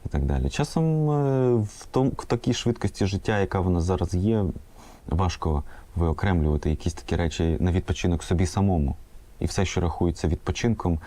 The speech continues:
воно може відкидатися. А відповідно, там,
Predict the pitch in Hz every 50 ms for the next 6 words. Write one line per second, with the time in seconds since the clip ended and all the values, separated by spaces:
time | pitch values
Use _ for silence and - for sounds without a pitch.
0 | - - - - 82 85 87 85 76 82 76 78 - - - 92 76 76 69 -
1 | - - - - - - - - - - - - - - 71 76 - - 87 80
2 | 90 85 87 80 - 80 78 73